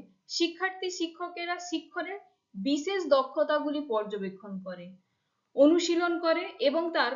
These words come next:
পরবর্তীকালে বিভিন্ন ক্ষেত্রে ব্যবহার করে, তাই তাদের আচরণ ধারার পর্যবেক্ষণযোগ্য, নিয়ন্ত্রণযোগ্য, পরিবর্তনযোগ্য এবং ব্যবহারযোগ্য। চার নম্বর,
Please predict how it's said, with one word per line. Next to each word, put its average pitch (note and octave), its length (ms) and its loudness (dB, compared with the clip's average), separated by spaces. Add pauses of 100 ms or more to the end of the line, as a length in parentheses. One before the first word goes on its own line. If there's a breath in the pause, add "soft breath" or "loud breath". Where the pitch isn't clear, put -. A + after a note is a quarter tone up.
(100)
পরবর্তীকালে E4+ 840 2
বিভিন্ন C4+ 460 -2
ক্ষেত্রে E4 340 -8
ব্যবহার A3+ 500 -2
করে, F#3+ 280 -6 (160)
তাই D4 240 2
তাদের E4 240 -2
আচরণ D#4+ 600 -2
ধারার D#4+ 400 -2
পর্যবেক্ষণযোগ্য, D4 1040 -2 (280)
নিয়ন্ত্রণযোগ্য, D4 960 0 (460 loud breath)
পরিবর্তনযোগ্য E4+ 1040 0 (240)
এবং C#4+ 240 0 (340)
ব্যবহারযোগ্য। G3 920 -4 (2250)
চার C4+ 200 12
নম্বর, A3+ 360 4